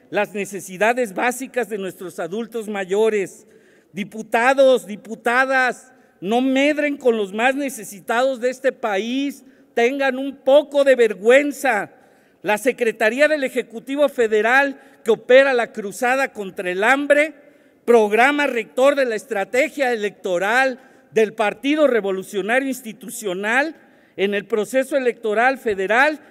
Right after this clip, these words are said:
y las elecciones locales en quince estados para el dos mil quince. Cabe preguntar, ¿cuál es la necesidad administrativa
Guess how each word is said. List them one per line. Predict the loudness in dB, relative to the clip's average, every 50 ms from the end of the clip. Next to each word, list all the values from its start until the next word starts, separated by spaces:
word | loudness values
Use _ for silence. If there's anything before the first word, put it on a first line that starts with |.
| _ _
y | -8 -4 -2
las | -2 -2 -2 -4
elecciones | -4 -4 -4 -8 -8 -6 -4 -2 -2 -2 -2 -2
locales | -2 -4 -4 -4 -2 -2 0 0 -2 -4 -8 -10
en | -10 -12 -12
quince | -12 -10 -10 -10 -8 -8 -8 -10
estados | -10 -10 -4 -2 0 0 0 -2 -4 -10 -8
para | _ -4 -4 -2 -4
el | -4 -6
dos | -8 -8 -8 -8
mil | -6 -4 -4 -4 -6 -8
quince. | -8 -4 -4 -4 -4 -4 -6 -8 -8 -8 -8 -12 -18 _ _ _
Cabe | 0 0 2 2 2 0 -2
preguntar, | -2 -2 -2 -2 -2 -4 -8 -8 -2 2 4 4 4 4 2 0 -8 -18 -20 -20 _ _ _ _ _ _ _ _ _ _ _ _
¿cuál | 6 8 8 8 6
es | 4 0
la | 2 2 2 2
necesidad | 0 -2 -4 -6 -8 -8 -8 -4 -2 -2 0 0 0
administrativa | 0 0 0 -4 -6 -6 -6 -6 -4 -2 0 0 0 0 0 0 0 2 2 2 2 2 -2